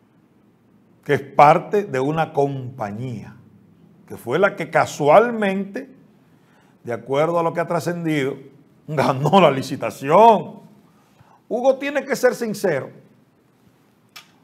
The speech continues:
Hugo debe ser sincero y tiene que decir la verdad. Pero es sincerarse con las autoridades, sincerarse con el presidente, sincerarse con la opinión pública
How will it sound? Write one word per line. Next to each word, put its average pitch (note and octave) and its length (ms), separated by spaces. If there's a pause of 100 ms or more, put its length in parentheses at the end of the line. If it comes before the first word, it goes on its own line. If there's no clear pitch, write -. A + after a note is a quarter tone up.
(180)
Hugo G3 240
debe A3 220
ser A3 180
sincero C#3 560 (2000)
y D3 80
tiene F#3 260
que E3+ 140
decir C3+ 680
la A#2 220
verdad. G2 580 (1400)
Pero C#3+ 180
es D#3+ 60
sincerarse D3+ 800
con B2+ 180
las A#2 160
autoridades, A2 880 (260)
sincerarse D3 720
con C3+ 160
el A#2+ 120
presidente, A#2+ 760 (180)
sincerarse E3 640
con D#3 140
la D3 60
opinión C#3 380
pública F#3 760